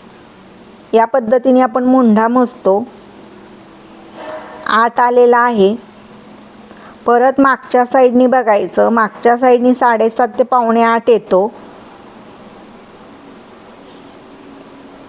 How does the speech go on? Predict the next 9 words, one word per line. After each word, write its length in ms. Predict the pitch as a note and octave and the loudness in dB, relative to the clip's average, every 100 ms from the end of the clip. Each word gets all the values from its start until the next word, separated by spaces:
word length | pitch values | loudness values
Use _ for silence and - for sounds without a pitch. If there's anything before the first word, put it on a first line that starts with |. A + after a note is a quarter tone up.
| - - - - - | -20 -20 -20 -14 -6
कमर 360 | A#3+ A3 A#3+ | -4 -2 -2
घेर, 380 | A#3 B3 A#3+ G3 F#3+ - - - - - - - - - - - - - - - - - - - A#3 | 0 0 2 0 -4 -16 -20 -20 -20 -20 -20 -20 -20 -20 -20 -20 -20 -20 -20 -20 -20 -20 -20 -8 -2
तर 300 | A#3 B3 B3 | 2 2 4
लुकचं 440 | C4 C4 - D4 | 0 -2 -4 -4
घर 240 | B3+ C4 B3+ | 0 0 0
सोडून 480 | B3 C#4 B3+ A#3 A#3 | 2 2 2 0 0
कमर 380 | B3 A#3 A#3 | -2 0 0
घेर 260 | A3 A#3 A#3 | 0 2 2
घ्यायचा, 520 | A#3+ C4 A#3 - F3+ | 2 2 2 0 -4